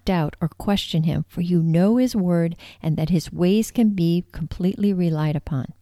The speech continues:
David offered up many complaints and petitions to God when situations got tough. He would ask, "Why have you left me?" and, or, "Why have you allowed my enemies to prevail?" But at the end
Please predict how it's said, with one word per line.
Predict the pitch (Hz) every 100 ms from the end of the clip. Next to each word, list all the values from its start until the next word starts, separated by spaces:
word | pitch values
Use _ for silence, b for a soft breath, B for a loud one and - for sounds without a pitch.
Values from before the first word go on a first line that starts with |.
| _ _ _
David | - 208 262 208 165
offered | 185 202 196
up | 190 180 -
many | 185 220 254 311 320
complaints | - 262 - 214 208 -
and | 190
petitions | 190 - 185 - 175
to | -
God | 170 170 156
when | 156 156
situations | - 185 - 180 165 160 - 151
got | - - -
tough. | - 151 - -
He | - 233
would | 214 - -
ask, | 190 214 165 - -
"Why | 269 359 381 294
have | 277
you | 254 262
left | 254 294 320 -
me?" | 180 156
and, | 156 156 175 190
or, | 208 226
"Why | 240 302 330
have | 294 269
you | 254
allowed | 233 226 247 254 247 220 B B
my | 220 226
enemies | 208 247 233 214 196
to | -
prevail?" | - 180 185 208 180 143 170 -
But | 196 -
at | 202 202
the | 196 175 _
end | 202 240 269